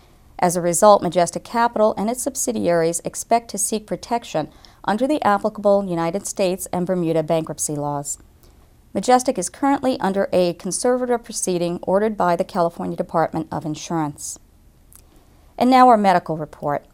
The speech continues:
Good recoveries in the universe of workers' compensation injuries are few and far bet-, between. Many scientific medical studies have shown that recovery rates are worse for patients inside the workers' comp system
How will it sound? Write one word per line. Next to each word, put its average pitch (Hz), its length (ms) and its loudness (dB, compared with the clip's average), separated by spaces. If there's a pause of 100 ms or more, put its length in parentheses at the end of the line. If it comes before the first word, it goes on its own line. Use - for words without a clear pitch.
(960)
Good 359 160 2
recoveries 185 680 2
in 180 300 -2
the 175 220 -4
universe 190 400 0
of 160 120 -6
workers' 180 300 0
compensation 190 640 -2
injuries 165 420 -2
are 190 160 -2
few 208 240 -4
and 170 120 -2
far 165 220 0
bet-, 160 280 -8 (120)
between. 156 440 -6 (640)
Many 277 240 2
scientific 226 840 -4
medical 180 340 0
studies 175 420 -2
have 202 160 -6
shown 156 440 -4
that - 160 0
recovery 294 500 -2
rates 185 420 2
are 175 140 0
worse 262 400 0
for - 160 -6
patients 175 560 -4
inside 208 500 0
the 180 80 0
workers' 165 340 -2
comp 247 280 -4
system 156 480 -4